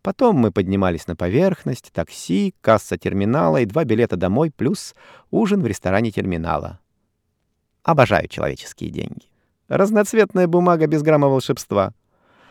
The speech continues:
Отдельного внимания достоин самолет. Спасительное для мира магии изобретение. Машина с железными крыльями, как пушинка, парит по небу. Сиди себе в бизнес-классе, трескай вино и экономь магию.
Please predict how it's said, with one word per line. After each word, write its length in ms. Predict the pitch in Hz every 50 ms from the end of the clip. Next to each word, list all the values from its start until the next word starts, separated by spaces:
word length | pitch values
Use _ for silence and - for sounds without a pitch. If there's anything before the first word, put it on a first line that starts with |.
| _ _ _ _
Отдельного 580 | - 151 160 135 117 117 127 135 147 156 156
внимания 400 | 147 147 147 123 107 110 123 131
достоин 460 | 120 120 117 - - - 104 117 120
самолет. 580 | 110 - - 101 92 87 82 82 90 113 117 - _ _ - _ _ _ _ _ _ _ _ _ _ _ _ _
Спасительное 1000 | - - - - 113 107 - - - 143 185 214 - - 208 185 170 165 165 156
для 160 | 127 131 131 131
мира 260 | 131 131 127 123 123
магии 420 | 120 120 117 107 95 98 95 - -
изобретение. 1000 | - 95 90 95 90 82 92 92 - - - 87 85 82 82 87 87 85 85 - _ _ _ _ _ _ _ _ -
Машина 600 | - 87 101 110 - - - 202 240 208 175 123
с 60 | 101
железными 680 | 87 98 107 113 120 156 190 170 139 117 110 107 104 98
крыльями, 720 | - - - 101 110 143 196 202 170 135 117 107 104 104 101
как 340 | - - 123 156 180 - -
пушинка, 640 | _ - 131 120 - - 147 180 208 202 - 180
парит 340 | 165 - 151 147 165 170 -
по 120 | - - 156
небу. 480 | 156 151 147 139 131 120 113 107 104 _ - - _
Сиди 460 | _ - - - 202 226 214 226 208
себе 320 | 180 - - 160 156 156 139
в 60 | 131
бизнес-классе, 840 | 139 147 143 123 139 127 - - 135 131 127 120 110 - - 104
трескай 540 | - - - 139 190 196 147 - - 123 123
вино 420 | 120 110 131 135 160 190 196 151 - _ _ -
и 180 | - 139 139
экономь 420 | 139 - 131 131 127 143 151 139 120
магию. 580 | 104 101 101 98 90 82 87 87 82 82 92